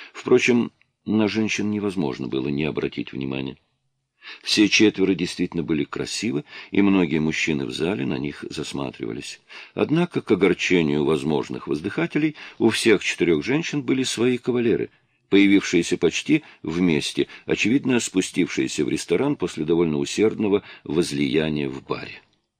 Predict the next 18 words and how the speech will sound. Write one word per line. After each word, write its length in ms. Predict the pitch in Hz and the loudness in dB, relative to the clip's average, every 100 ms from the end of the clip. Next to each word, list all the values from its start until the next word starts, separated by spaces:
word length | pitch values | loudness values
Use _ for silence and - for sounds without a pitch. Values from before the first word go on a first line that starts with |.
| _ _ _ _ - - | _ _ _ _ -20 -14
Среди 300 | - 101 107 | 0 2 6
этой 240 | 117 127 120 | 6 4 0
четверки 580 | 113 90 104 110 - | 0 4 6 6 4
выделялся 540 | 107 98 87 98 95 101 | 2 4 4 2 4 2
один. 340 | 98 82 - _ _ _ _ _ _ | 2 0 -6 _ _ _ _ _ _
Высокий, 600 | - 67 - 90 92 92 | -14 -12 -4 -2 -2 -6
красивый, 600 | - - 67 - 82 90 | -12 -10 -10 -4 -4 -4
похожий 480 | - 76 - 80 67 | -6 -4 0 -2 -2
на 160 | 67 64 | -6 -8
киноактера. 720 | - 69 64 60 - 67 71 _ _ _ _ - - - | -6 -6 -6 -10 -2 0 0 _ _ _ _ -18 -18 -4
Он 220 | 90 104 | 2 4
подошел 480 | 107 98 92 107 92 | 6 4 6 6 6
к 140 | - - | 2 -4
Инне, 400 | 107 104 107 110 _ _ _ | 0 2 2 0 _ _ _
поцеловал 520 | - - 76 73 73 | -4 0 2 2 2
ее 160 | 69 69 | 2 2
в 80 | - | 0
шею. 380 | - 73 80 | 2 4 4